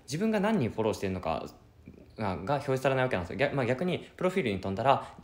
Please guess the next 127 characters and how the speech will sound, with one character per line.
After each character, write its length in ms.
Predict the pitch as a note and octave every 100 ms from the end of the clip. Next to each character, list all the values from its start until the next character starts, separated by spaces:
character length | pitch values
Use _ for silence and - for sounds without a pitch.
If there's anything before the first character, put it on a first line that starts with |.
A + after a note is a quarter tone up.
| - -
何 260 | C#3+ G#3
人 220 | A2+ F#2
に、 240 | A2 C#3 -
何 220 | D3+ G#3+
人 180 | F3+ E3+
に 100 | G#3
フ 120 | D3
ォ 20 |
ロ 80 | C3+
ー 40 | F#2+
さ 100 | G2+
れ 80 |
て 60 | G#2
る 40 | G#2
の 60 |
か 100 | F2+
と 60 | E2+
か 80 | F2
分 100 | F#2
か 100 | G#2
る 40 |
わ 80 | F2
け 60 |
な 80 | E2+
ん 20 |
で 60 | F2
す 20 |
よ 60 | E2+
ね。 160 | C#3 - - E3
で、 100 | C#3
大 140 | C#3
之 100 | E3
助 160 | D#3+ C#3
ま 100 | C#3+
だ 120 | F2+
四 180 | G#2+ C3
十 80 | C#3+
人 80 |
ぐ 80 | C3+
ら 60 | C3
い 20 |
し 80 | -
か 60 |
い 60 | F#2+
な 60 | A2
い 40 |
ん 0 |
で 40 |
す 60 | -
け 60 | F2
ど、 100 | F2
フ 60 |
ォ 40 | F#2+
ロ 60 |
ワ 60 | F2+
ー 40 |
が 60 | E2
ね。 300 | A2 - - - - - - - - -
た 80 | C#3
だ、 160 | B2 - -
何 180 | F#3+ D3
人 260 | F#2 - -
を 160 | D3
フ 80 | D3
ォ 20 | C3
ロ 60 |
ー 20 | F#2+
し 40 |
て 100 | G2+
る 40 |
の 80 | F#2
か 80 | F2
っ 80 | -
て 60 |
い 40 | G2
う 40 |
の 100 | F2
は 60 | F2 -
バ 100 | G#2+
レ 80 | B2
な 60 | A#2+
い 40 |
わ 40 | G#2+
け 60 |
な 80 | F2
ん 0 |
で 60 | E2+
す 20 |
よ。 60 | F2+
で、 100 | F#2
Twitter 340 | D#3+ - F#3 E3+
で 160 | C#3 - -
エ 80 | B2+
フ 140 | E3
エ 40 | F#3+
フ 140 | G3
比 80 | C3+
っ 40 |
て 120 | -
言 140 | G2 A2+
う 20 |
じ 80 | G#2+
ゃ 40 |
な 40 | E2+
い 40 |
で 20 |
す 80 | E2+
か。 160 | F2 - -
そ 120 | G2+
の 60 | F#2
フ 120 | C#3
ォ 40 |
ロ 120 | A2
ー 20 | F#2
と 180 | G2+ F#2+
フ 100 | A2
ォ 40 |
ロ 100 | G#2
ワ 120 | G#2
ー 40 | F#2+
率 480 | - F2+ F2 C#2 -
で、 320 | C#3+ C#3 - - -
そ 120 | G#2
の 60 |
な 60 | G2
ん 40 |
か、 160 | E2+